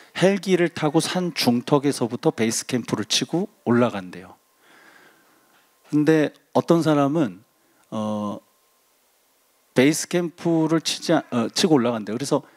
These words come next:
산을 올라갈 때 이 산소 호흡기를 끼고 올라간다는 거예요.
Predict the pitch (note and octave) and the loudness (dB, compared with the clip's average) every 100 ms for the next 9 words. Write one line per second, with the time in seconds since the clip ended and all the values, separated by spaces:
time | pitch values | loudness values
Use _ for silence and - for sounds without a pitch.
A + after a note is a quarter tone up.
0 | _ - - - A3 G#3+ G#3 C3 B2 D3 | _ -12 -6 -2 0 2 4 4 2 2
1 | C3+ - A#2 - A3+ A3 G3 G3+ F#3+ - | -2 -4 -6 -2 0 2 2 2 -2 -2
2 | C3+ G#2 F#2+ - G#3 G3 C#3 G#2+ A2 G#2 | -2 -2 -8 -8 -2 2 2 0 -6 -10
3 | G2+ F#2 F2+ E2 | -12 -14 -16 -20